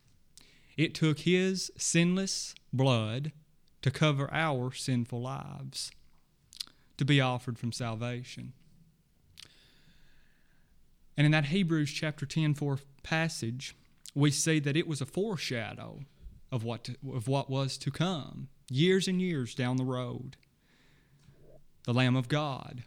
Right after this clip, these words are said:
would come. He would be born of a virgin, just as the Old Testament prophecies had predicted. And he would go to Go-, to Golgotha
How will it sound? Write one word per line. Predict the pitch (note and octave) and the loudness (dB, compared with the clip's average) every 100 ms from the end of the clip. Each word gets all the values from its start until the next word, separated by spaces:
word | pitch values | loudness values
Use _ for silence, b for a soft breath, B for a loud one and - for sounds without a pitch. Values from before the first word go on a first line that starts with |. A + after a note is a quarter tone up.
| - | -4
would | B2 B2 | -4 -2
come. | - C#3 C#3 D3+ E3 D#3+ - - - _ - - | 0 0 0 -4 -8 -12 -18 -20 -20 _ -20 -2
He | B2 | 0
would | A#2 | 2
be | A2+ | 0
born | G#2 B2+ D3 D3+ D#3+ D#3+ - _ b b b b b b | 0 0 0 -2 -6 -8 -18 _ b b b b b b
of | A2+ | -4
a | A2+ | 2
virgin, | C3 D#3 D3 E3+ F3+ - - - | 4 4 2 0 -2 -6 -18 0
just | C3+ C3+ - | 2 2 0
as | A#2+ A2 G#2+ - - - _ _ _ _ | -4 -4 -8 -8 -8 -12 _ _ _ _
the | B2 | -4
Old | B2+ A#2+ | -2 0
Testament | B2 A2+ - A#2 - | -2 -4 -2 -4 0
prophecies | B2 C3+ - - C3 A#2+ | 0 0 -4 -6 -6 -6
had | A2+ A2 | -8 -8
predicted. | - G#2+ C3 D#3+ - F#3 F3+ _ _ _ b b b b b b b b | -6 -2 0 -2 -6 -12 -12 _ _ _ b b b b b b b b
And | B2+ | -2
he | B2 | 0
would | B2 C3 | 2 0
go | B2+ C3 B2+ C3+ C#3+ - - | -2 -4 -4 -6 -10 -14 -8
to | C3 | -2
Go-, | C3 C3+ C#3+ | -2 -2 -8
to | - B2 | -4 0
Golgotha | C3 C3+ D3 C3+ G#2+ G#2+ | 2 2 0 0 -2 -6